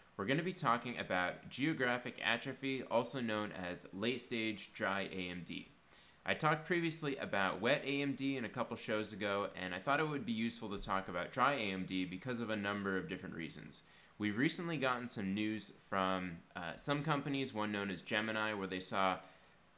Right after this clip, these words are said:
basically a failure in their dry A M D candidate, and then we also have an upcoming readout from a company called Apellis in their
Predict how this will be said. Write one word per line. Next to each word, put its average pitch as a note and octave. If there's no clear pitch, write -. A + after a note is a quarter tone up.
basically D3
a G#2+
failure G#2+
in F#2+
their G2
dry G#2
A G2+
M G#2+
D G#2
candidate, G#2+
and G2+
then F#2+
we F#2
also B2
have G#2+
an G2
upcoming A2
readout G#2
from G2+
a -
company G2+
called F#2
Apellis C3
in G2
their A#2